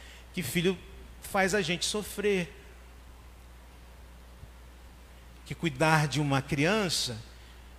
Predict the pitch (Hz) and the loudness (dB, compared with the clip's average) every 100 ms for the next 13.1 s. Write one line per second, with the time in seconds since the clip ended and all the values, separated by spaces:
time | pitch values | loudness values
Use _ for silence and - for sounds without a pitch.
0 | - - 143 147 175 175 - 165 170 156 | -4 2 4 4 2 2 4 4 2 0
1 | - 180 - 170 180 - - 170 175 165 | 0 -2 -2 -2 -2 0 -2 -2 -2 -4
2 | - - - - - - - - - - | -8 -10 -14 -18 -20 -20 -20 -20 -20 -20
3 | - - - - - - - - - - | -20 -20 -20 -20 -20 -20 -20 -20 -20 -20
4 | - - - - - - - 107 143 - | -20 -18 -18 -18 -20 -20 -12 -6 -6 -6
5 | - 135 156 139 - 160 151 127 131 165 | -4 2 2 2 -2 -2 0 0 2 4
6 | 196 175 127 - - - - - - - | 4 2 -2 -4 -4 -6 -16 -20 -20 -20
7 | - - - - - - - - - - | -20 -20 -20 -20 -20 -20 -20 -20 -20 -20
8 | - - 127 139 139 147 147 139 135 - | -20 -14 0 0 4 4 4 4 0 -6
9 | - - 127 110 151 135 117 - 214 156 | -12 -2 0 2 2 2 -2 0 0 0
10 | 101 - - - - - - - - - | -4 -12 -18 -20 -20 -20 -20 -20 -20 -18
11 | - 123 127 143 127 135 - 165 160 185 | -8 -4 -2 0 2 0 2 4 4 2
12 | 165 160 160 147 147 165 147 147 131 110 | 2 0 2 2 2 2 4 4 2 -4